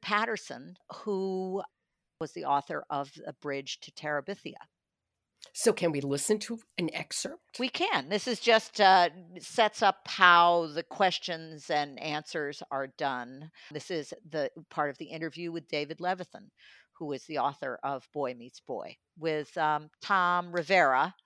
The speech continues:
Speaker 1: reading the part of Levithan.
Speaker 2: Okay. This is You Can't Say That.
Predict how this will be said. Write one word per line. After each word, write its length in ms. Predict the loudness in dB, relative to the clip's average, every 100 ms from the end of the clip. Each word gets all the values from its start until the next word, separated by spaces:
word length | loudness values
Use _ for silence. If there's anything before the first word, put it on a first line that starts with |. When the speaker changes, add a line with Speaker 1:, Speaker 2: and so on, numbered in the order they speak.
| -20 -14
Speaker 1:
reading 440 | -6 -4 -4 -6
the 60 | -10
part 340 | -4 -2 -2 -4
of 240 | -8 -10 -12
Levithan. 520 | -14 -12 -14 -18 -20 _ _ _ _ _ _ _ -10
Speaker 2:
Okay. 320 | -10 -10 -18 -20 -20 -20 -20 _
This 280 | 6 6 4
is 340 | 2 4 4
You 100 | 0
Can't 340 | -2 2 2 0
Say 260 | 0 2
That. 320 | 4 2 2